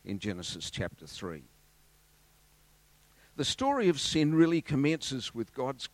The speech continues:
command in the garden, where he says in chapter two, "You are free to eat from any tree in the garden, but you must not eat from the tree of the knowledge of good and evil. For when you eat of it, you will surely die."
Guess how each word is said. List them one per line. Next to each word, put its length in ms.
command 380
in 120
the 60
garden, 500
where 220
he 100
says 460
in 80
chapter 360
two, 220
"You 300
are 160
free 520
to 220
eat 220
from 360
any 260
tree 340
in 100
the 80
garden, 500
but 160
you 100
must 320
not 260
eat 240
from 280
the 80
tree 320
of 120
the 100
knowledge 360
of 120
good 160
and 140
evil. 360
For 180
when 240
you 220
eat 160
of 160
it, 240
you 160
will 240
surely 560
die." 440